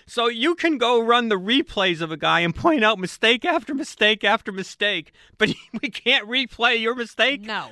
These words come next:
Speaker 1: <laughs> Give
Speaker 2: He's
Speaker 1: me
Speaker 2: Chris Sims.
Speaker 1: <laughs> Oh, give me
Speaker 2: Bleepity,
Speaker 1: a break.
Speaker 2: bleepity, bleepity, bleep.
Speaker 1: <laughs> Oh, no.
Speaker 2: It was, I mean, do you imagine he went, like
Speaker 1: Uh, no.
Speaker 2: the
Speaker 1: It's, you,
Speaker 2: comfort
Speaker 1: you,
Speaker 2: level to just
Speaker 1: you
Speaker 2: say
Speaker 1: know,
Speaker 2: that.
Speaker 1: you,
Speaker 2: He's
Speaker 1: you, you, you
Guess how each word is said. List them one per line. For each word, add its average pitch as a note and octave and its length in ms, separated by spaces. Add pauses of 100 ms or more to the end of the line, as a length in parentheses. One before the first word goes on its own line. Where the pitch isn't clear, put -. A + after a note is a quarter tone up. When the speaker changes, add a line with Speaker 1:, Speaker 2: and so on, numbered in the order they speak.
(140)
Speaker 1:
<laughs> - 560
Give B3 180
Speaker 2:
He's D4 140
Speaker 1:
me B3 60
Speaker 2:
Chris E4 300
Sims. D#4 520
Speaker 1:
<laughs> - 40
Oh, D4 260
give F#3+ 200
me G#3+ 120
Speaker 2:
Bleepity, D#4+ 140
Speaker 1:
a C#4+ 40
break. C#4 280
Speaker 2:
bleepity, D4 440
bleepity, C#4 420
bleep. B3+ 360 (120)
Speaker 1:
<laughs> - 140
Oh, G#3 200 (200)
no. E3 460
Speaker 2:
It A#4 160
was, A#4 220
I E4 60
mean, A4 160
do A#4+ 80
you C5 120
imagine G4 420
he E4+ 100
went, C#4+ 480
like D4 160
Speaker 1:
Uh, - 380 (140)
no. E3+ 360 (460)
Speaker 2:
the D#4+ 80
Speaker 1:
It's, - 100
you, D4+ 80
Speaker 2:
comfort E4 280
Speaker 1:
you, C4 60
Speaker 2:
level B3+ 240
to B3 80
just D4 220
Speaker 1:
you - 60
Speaker 2:
say D#4 180
Speaker 1:
know, F#4 40
Speaker 2:
that. C#3 280
Speaker 1:
you, C4+ 120
Speaker 2:
He's B3+ 180
Speaker 1:
you, C4 260
you, B3 400
you A#3+ 240